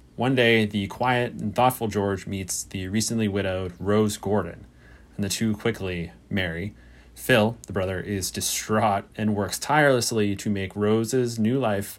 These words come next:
at the Burbank Ranch a living hell, including harassing her son Peter,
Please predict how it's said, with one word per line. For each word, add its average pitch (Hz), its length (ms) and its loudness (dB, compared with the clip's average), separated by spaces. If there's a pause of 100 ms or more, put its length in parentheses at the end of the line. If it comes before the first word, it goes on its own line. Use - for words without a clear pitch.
(120)
at 110 100 -2
the 107 80 0
Burbank 110 380 2
Ranch 98 500 -6 (540)
a 95 40 -6
living 98 280 0
hell, 87 320 -8 (800)
including 107 300 2
harassing 110 420 4
her 110 100 2
son 104 220 -2
Peter, 95 420 -2